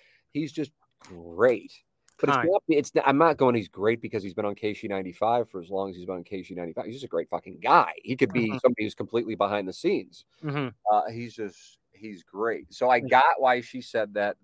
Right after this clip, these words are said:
Speaker 1: then. And obviously at this point, we have not worked together. But yes, to answer the email, she is, she is essentially, I've never thought of it that way at all 'cause I haven't thought about the entertainment reporter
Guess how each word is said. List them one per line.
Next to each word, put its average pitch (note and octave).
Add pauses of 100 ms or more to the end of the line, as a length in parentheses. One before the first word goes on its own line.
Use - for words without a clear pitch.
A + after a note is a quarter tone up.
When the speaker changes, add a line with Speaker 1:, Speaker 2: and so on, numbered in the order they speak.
Speaker 1:
then. E2+
And D#3
obviously G#2+
at -
this F2+
point, F#2+
we F2+
have G2+
not F2+
worked -
together. F2+
But G2+
yes, B2
to A#2
answer C3
the A2+ (600)
email, A#2+ (580)
she C3
is, A#2+
she D3
is D3
essentially, B2+ (920)
I've G#2
never F#2
thought D3
of B2+
it F#2
that G2
way F#2+
at D#2+
all G#2+
'cause G2+
I F2+
haven't F#2
thought G2
about F#2
the F#2+
entertainment G#2
reporter G2+